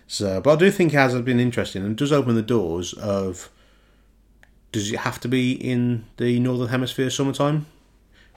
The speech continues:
Can it be open to moving around a bit more and actually throwing a f-, some more spanners in the works? I think it's definitely gotta have, uh, opened the conversations 'cause,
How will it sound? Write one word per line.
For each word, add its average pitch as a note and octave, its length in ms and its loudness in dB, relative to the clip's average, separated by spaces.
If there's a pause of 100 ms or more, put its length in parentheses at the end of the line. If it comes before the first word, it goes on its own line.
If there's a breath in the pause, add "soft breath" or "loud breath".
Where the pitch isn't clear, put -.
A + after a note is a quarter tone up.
(160 soft breath)
Can A#2+ 300 2
it A#2 120 -2
be A#2+ 320 2
open A#2+ 380 -2
to B2 320 0
moving B2 340 0
around C3 380 0 (240)
a C3 60 -8
bit C3+ 140 -4
more D3 320 0 (480 soft breath)
and G#2+ 120 -2
actually G#2+ 240 -2
throwing A2 280 0
a A2 40 -2
f-, - 180 -12 (160)
some B2 180 -2
more A#2 180 4
spanners B2 340 0
in B2 80 0
the B2 60 -2
works? C#3+ 440 -2 (580 soft breath)
I D#3 80 2
think F3 220 4
it's D3 80 -6
definitely C#3+ 280 4
gotta C3 220 6
have, - 480 2 (520)
uh, A2 280 2
opened A#2 260 2
the G#2 40 -2
conversations G2+ 680 -2
'cause, G#2 380 -8